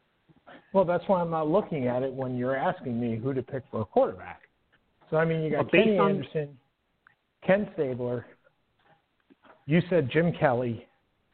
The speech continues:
Speaker 1: Um,
Speaker 2: Now, interestingly enough,
Speaker 1: well, then
Speaker 2: Kenny Anderson, he, Kenny Anderson's a hundred and twenty-three. Boomer Esiason
Speaker 1: Yep.
Speaker 2: is a hundred and eleven. You know, Ronnie Lott's number forty-one on this list.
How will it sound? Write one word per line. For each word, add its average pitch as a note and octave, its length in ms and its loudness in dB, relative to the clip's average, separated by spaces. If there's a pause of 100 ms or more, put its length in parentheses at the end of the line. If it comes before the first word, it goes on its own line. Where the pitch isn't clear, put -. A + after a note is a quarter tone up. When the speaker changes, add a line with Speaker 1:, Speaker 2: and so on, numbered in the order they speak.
Speaker 1:
Um, A#2 1000 0
Speaker 2:
Now, D3 120 -4 (240)
interestingly F#3 600 4
enough, C#3 340 4
Speaker 1:
well, D3 140 6
then C#3+ 100 2
Speaker 2:
Kenny F3 180 4
Anderson, D#3 460 -2
he, C#3+ 200 -2 (880)
Kenny G3+ 300 2
Anderson's F3 440 -2
a A#2+ 60 2
hundred D#3+ 280 -6
and E3 100 -6
twenty-three. C#3 720 -10 (540)
Boomer F#3+ 380 4
Esiason D3+ 560 -4
Speaker 1:
Yep. C#3 80 -8
Speaker 2:
is B2 100 -10
a A#2+ 60 -6
hundred C3 360 -6
and A#2 100 -6
eleven. A2 640 -2 (1400)
You D#3 80 0
know, A#2+ 220 -2
Ronnie E3 320 6
Lott's C#3 320 2
number B2 220 -6 (120)
forty-one B2 540 -6
on F#2+ 140 -4
this F#2 220 -12
list. G#2+ 220 -10